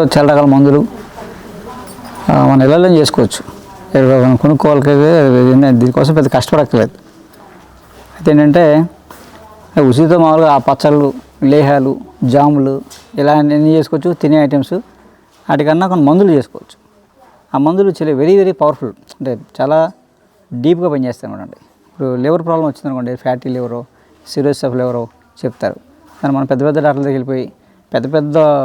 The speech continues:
వైద్యాలు చేయించుకుంటుంటాం, కానీ ఒక పరిష్కారం దొరకదు మనకి. అలాంటివి చాలా చిన్న దాంతో సింపుల్గా మనకి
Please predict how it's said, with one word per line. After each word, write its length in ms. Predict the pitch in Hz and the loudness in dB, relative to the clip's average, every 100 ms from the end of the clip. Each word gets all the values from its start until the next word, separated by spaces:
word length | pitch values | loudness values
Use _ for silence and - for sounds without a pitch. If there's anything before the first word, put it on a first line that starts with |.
| 131 120 _ 151 | -6 -12 _ -6
వైద్యాలు 260 | 147 143 | -4 -2
చేయించుకుంటుంటాం, 580 | 143 139 151 113 104 - _ _ _ - | -4 -4 -8 -10 -12 -16 _ _ _ -6
కానీ 280 | 151 165 156 | -4 -2 -2
ఒక 360 | 143 135 135 131 | -4 -4 -8 -10
పరిష్కారం 300 | 139 - 147 127 | -12 -4 -4 -2
దొరకదు 200 | 117 117 | -6 -8
మనకి. 220 | 107 - _ _ _ 175 | -12 -16 _ _ _ -2
అలాంటివి 440 | 156 196 196 180 170 151 | 0 2 2 0 -2 -4
చాలా 160 | 156 | -4
చిన్న 680 | 175 - 170 196 220 220 202 | -4 -10 -10 -8 -6 -6 -4
దాంతో 560 | 180 180 175 139 151 202 _ _ | -4 -6 -4 -4 -4 -10 _ _
సింపుల్గా 500 | - - 214 214 220 196 | -12 -6 -4 -2 0 0
మనకి 300 | 160 151 | -4 -6